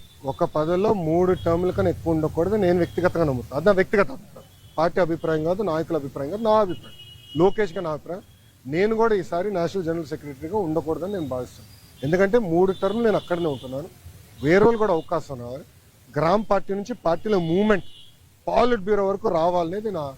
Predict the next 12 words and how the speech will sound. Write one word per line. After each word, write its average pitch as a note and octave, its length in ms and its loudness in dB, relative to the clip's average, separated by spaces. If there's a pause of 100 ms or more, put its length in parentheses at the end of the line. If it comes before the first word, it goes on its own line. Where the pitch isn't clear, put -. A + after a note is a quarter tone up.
లక్ష్యం, - 260 -12 (560)
నా C#3+ 60 -4
ఆలోచన. E3 540 2 (460)
Right E3+ 200 -4
or G#3 120 2
wrong A3 200 2
అది G#3 200 0 (420)
పెద్దలు G3 280 2
నిర్ణయిస్తారు, D#3+ 520 -4
నా F#3+ 100 -2
ఆలోచన D#3 560 0
అది. C#3 220 -8